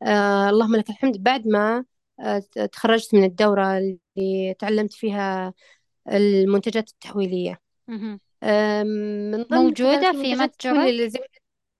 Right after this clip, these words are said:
Speaker 1: موجودة، موجودة فعلا،
Speaker 2: مهم.
Speaker 1: لكن حاليا أعاني من مشكلة في المتجر،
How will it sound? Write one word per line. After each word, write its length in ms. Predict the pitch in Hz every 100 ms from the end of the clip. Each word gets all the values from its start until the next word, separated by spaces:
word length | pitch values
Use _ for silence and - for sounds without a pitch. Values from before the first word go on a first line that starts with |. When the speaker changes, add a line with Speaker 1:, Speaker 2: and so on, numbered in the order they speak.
| _ -
Speaker 1:
موجودة، 560 | 220 233 240 269 269 185 _ -
موجودة 300 | 214 233 220
فعلا، 240 | - 208
Speaker 2:
مهم. 100 | 190
Speaker 1:
لكن 260 | 196 208 220
حاليا 400 | - 240 226 220
أعاني 480 | 220 220 247 240 220
من 360 | 208 208 202 214
مشكلة 320 | 240 - 208
في 140 | -
المتجر، 480 | 208 233 _ - 254